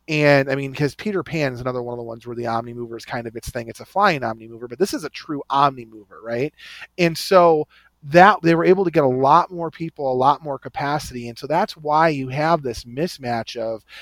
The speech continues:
it's fun, it's creepy, it's weird, it's, it's, it's a fun ride. And ultimately, that's how the story was <laughs> ultimately born over the years. And so they finally,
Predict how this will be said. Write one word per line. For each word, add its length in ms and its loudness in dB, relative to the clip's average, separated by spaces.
it's 220 -8
fun, 400 4
it's 180 -10
creepy, 460 -6
it's 160 -8
weird, 460 0
it's, 280 -8
it's, 300 -6
it's 360 -4
a 60 -6
fun 460 0
ride. 560 4
And 120 -6
ultimately, 840 -2
that's 280 8
how 220 4
the 100 -6
story 440 -2
was 200 -6
<laughs> 160 -10
ultimately 500 -6
born 520 -4
over 340 -6
the 100 -8
years. 520 -4
And 100 -8
so 320 4
they 140 2
finally, 500 2